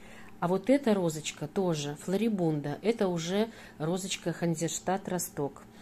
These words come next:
Тоже одна из любимых моих роз. Она отличается от тех других. Это флорибунда. Э, две тысячи десятый год, Германия, Эверс, шестая зона.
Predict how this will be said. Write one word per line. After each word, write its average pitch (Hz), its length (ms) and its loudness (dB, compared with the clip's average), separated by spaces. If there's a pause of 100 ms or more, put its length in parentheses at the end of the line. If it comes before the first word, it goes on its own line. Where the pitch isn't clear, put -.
(300)
Тоже 180 540 4
одна 170 380 2
из 175 180 -2
любимых 180 540 2
моих 170 420 2
роз. 156 380 -2 (480)
Она 180 260 2
отличается 170 840 0
от 156 100 -4
тех 156 260 -2
других. 147 420 -6
Это 208 140 0
флорибунда. 147 840 0 (580)
Э, 143 200 -6
две 160 180 -4
тысячи 196 420 -4
десятый 151 480 0
год, 165 360 0 (180)
Германия, 165 920 4
Эверс, 185 600 -2 (100)
шестая 165 580 2
зона. 143 420 -4